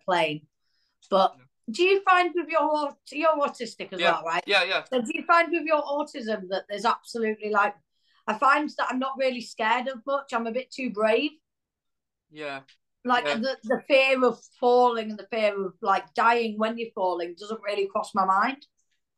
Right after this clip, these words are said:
Speaker 2: I kind of think, like, like,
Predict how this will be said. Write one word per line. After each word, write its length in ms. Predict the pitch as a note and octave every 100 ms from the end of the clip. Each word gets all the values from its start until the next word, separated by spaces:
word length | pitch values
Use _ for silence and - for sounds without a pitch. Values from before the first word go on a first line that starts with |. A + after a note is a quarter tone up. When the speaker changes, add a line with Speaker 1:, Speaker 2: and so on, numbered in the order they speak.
| -
Speaker 2:
I 100 | G3
kind 260 | G#3+ B3 G#3+
of 80 |
think, 400 | G#3 F3+ D#3+ -
like, 400 | E3 D3+ D3 C3+ _ _ _ _ _ _ _ _ _ -
like, 400 | D#3 D3 C3